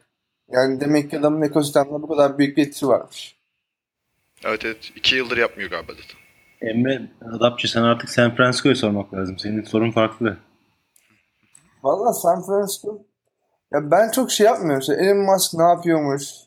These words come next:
Speaker 1: e, nasıl SpaceX'i kurmuş, şu adam nasıl zorluklarla kurmuş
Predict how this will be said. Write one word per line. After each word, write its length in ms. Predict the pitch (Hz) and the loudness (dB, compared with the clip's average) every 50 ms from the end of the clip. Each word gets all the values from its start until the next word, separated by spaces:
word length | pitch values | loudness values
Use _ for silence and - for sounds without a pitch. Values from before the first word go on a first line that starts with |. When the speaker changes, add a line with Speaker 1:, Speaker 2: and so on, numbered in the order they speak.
| _ _ | _ _
Speaker 1:
e, 100 | - 139 135 135 131 131 131 131 131 127 127 127 127 127 127 123 131 131 | -6 -2 0 2 2 2 2 2 0 0 0 -2 -4 -6 -8 -12 -10 -2
nasıl 460 | 156 175 180 - - 180 170 139 - - _ _ _ _ _ _ _ _ _ _ _ _ _ _ _ _ _ | 0 0 0 2 2 2 0 0 -2 -10 _ _ _ _ _ _ _ _ _ _ _ _ _ _ _ _ _
SpaceX'i 680 | - - - - 170 165 160 165 165 156 147 - 165 165 | -18 -18 -4 2 2 2 4 2 0 0 0 -4 -8 -8
kurmuş, 640 | - 160 156 147 143 143 139 139 143 - - - - - 143 151 - | -10 -10 -8 -8 -6 -4 -4 -4 -4 -6 -10 -12 -12 -12 -10 -10 -8
şu 460 | - - 196 180 175 175 165 170 - _ _ _ _ _ _ - | -4 0 2 4 4 4 2 -2 -8 _ _ _ _ _ _ -4
adam 380 | - 160 160 170 165 165 165 | -2 2 2 2 2 2 2
nasıl 300 | 165 170 165 - 170 160 | 2 2 0 0 -2 -2
zorluklarla 580 | 156 156 160 156 151 151 156 165 156 151 151 147 | 0 2 2 2 2 0 2 2 2 2 0 -2
kurmuş 320 | 143 - 160 156 156 151 | -4 -6 -8 -8 -8 -12